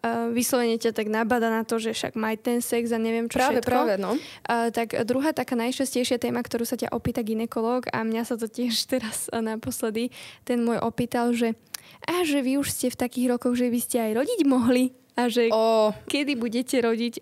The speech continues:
Speaker 1: A ja, že
Speaker 2: Obľúbené.
Speaker 1: no viete, ja študujem ešte právo a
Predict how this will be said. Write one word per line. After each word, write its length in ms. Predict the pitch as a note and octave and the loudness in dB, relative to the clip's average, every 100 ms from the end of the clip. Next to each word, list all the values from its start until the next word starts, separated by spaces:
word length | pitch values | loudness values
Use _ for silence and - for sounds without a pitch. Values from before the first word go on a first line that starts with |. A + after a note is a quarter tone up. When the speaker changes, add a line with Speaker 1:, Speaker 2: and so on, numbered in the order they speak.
| A3+ | 0
Speaker 1:
A 80 | A3+ | 2
ja, 160 | A#3+ | 2
že 160 | B3+ A3+ | 4 4
Speaker 2:
Obľúbené. 240 | G#3+ G#3 A#3+ C4 - - | 2 2 0 -2 -8 -4
Speaker 1:
no 160 | A3+ A3 | -2 0
viete, 320 | A#3 C4 B3+ | 0 0 -2
ja 160 | A3 A3 | -2 -2
študujem 400 | - A3 A3 A3 | -4 -4 -2 -2
ešte 240 | A3+ - A3+ | -4 -6 -10
právo 640 | - G#3+ A#3 A#3+ B3 A#3+ | -6 -2 -2 0 0 2
a 160 | - | 0